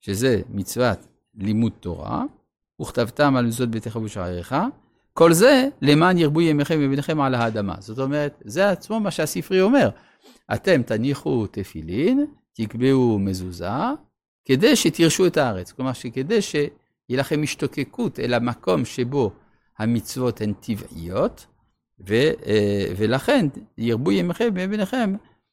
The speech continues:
על האדמה אשר נשבע השם לאבותיכם לתת להם, כימי השמיים על הארץ. עכשיו, יש פה כמה דברים לא ברורים.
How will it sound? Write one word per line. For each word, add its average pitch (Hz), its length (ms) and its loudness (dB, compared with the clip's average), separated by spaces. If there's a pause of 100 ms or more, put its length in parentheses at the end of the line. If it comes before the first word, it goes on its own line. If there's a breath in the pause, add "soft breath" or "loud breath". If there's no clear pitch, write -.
(140)
על 160 220 4
האדמה 143 460 4
אשר 139 200 -2
נשבע 117 340 0
השם 123 260 -2
לאבותיכם 107 640 -4
לתת 90 300 -8
להם, 160 380 -2 (840)
כימי 160 300 2
השמיים 123 680 0
על 104 120 0
הארץ. - 500 -8 (420)
עכשיו, - 220 -8 (180)
יש - 200 -2
פה 156 240 -2
כמה 123 220 0
דברים 120 360 -4
לא 117 100 0
ברורים. 123 420 0